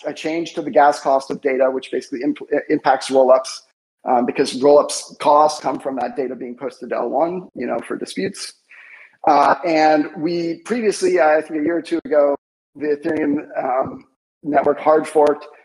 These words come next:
and reduced those gas costs. But those gas costs,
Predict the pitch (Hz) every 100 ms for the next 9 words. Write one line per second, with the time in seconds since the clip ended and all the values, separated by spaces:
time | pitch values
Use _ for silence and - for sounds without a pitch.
0 | _ - 143 143 147 143 131 - 113 -
1 | - - - - 156 143 226 262 208 190
2 | - 170 170 170